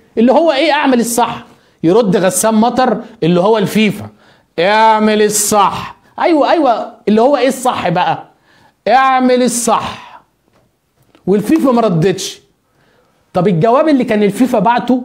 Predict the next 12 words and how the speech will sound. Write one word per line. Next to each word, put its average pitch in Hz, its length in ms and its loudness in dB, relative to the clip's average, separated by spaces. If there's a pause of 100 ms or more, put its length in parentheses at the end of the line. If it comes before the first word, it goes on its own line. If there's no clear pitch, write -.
(180)
اللي 165 140 2
هو 214 160 2
بيقول 180 440 0
لاتحاد 165 360 -2
الكوره: 196 440 0
"اعمل 196 260 0
الصح"، - 400 -6 (220)
الجواب 208 280 0
ده 269 100 0
كان 226 140 0
فيه 226 200 0
ايه؟ 147 260 -2